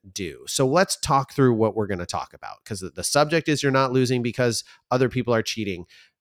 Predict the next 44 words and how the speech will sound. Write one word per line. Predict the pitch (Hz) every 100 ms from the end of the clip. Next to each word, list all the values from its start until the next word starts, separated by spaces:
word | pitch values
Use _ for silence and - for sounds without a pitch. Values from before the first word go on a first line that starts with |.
| _ _
So | - 123
what | 107 110 151
are | 160
we | 139 127
gonna | 120
talk | 113 87 -
about? | 78 -
Well, | 113 117
number | 147 180
one, | 147 143
we're | 131
gonna | 120 107
define | 104 - 117 110 110 104
what | 101 98 -
cheating | - 117 107 95 90 -
is. | 90 85 151 165 _ _ _ _ _ _ _ - -
Number | 139 135
two, | - 165 165 165 - - -
we're | 147
gonna | 151 135
talk | 135 131
about | 135 127 127 - - _
why | 98 98 113 123 139
you | 131 127
might | 117 117 131
be | 135 131
losing | 131 139 170 214 226 _
or | 127 123
some | - 127 113
reasons | 110 120 131 127 135 113
that | 113
I | 101
see | 92 - 107 117 135
that | 113 -
people | 120 113 117
are | 107 104 101
losing. | 113 117 190 269 _ - - -
And | 156 151
number | 147 139
three, | - 139 160
we're | 156 139
gonna | 135
talk | 127 123 107
about | 110 110